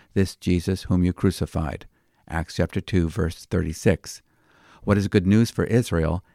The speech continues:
is bad news for the usurper. Adonijah's supporters flee,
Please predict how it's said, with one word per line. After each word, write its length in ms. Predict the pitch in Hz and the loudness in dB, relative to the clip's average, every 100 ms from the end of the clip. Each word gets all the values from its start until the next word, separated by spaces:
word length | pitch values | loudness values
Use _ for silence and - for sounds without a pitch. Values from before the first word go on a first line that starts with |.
| - | -6
is 180 | 95 82 | -2 0
bad 340 | 98 107 98 | 2 2 2
news 360 | 92 107 78 - | 2 2 0 -4
for 160 | 92 | -2
the 100 | 85 | 0
usurper. 640 | 87 85 - 101 - 67 92 - | 0 0 2 0 0 -8 -10 -2
Adonijah's 760 | 95 95 92 104 123 98 87 | 0 4 4 4 2 2 0
supporters 720 | - 85 - 131 127 82 82 | 0 -4 2 2 4 2 -2
flee, 480 | - - 123 90 82 | -6 -2 0 2 -2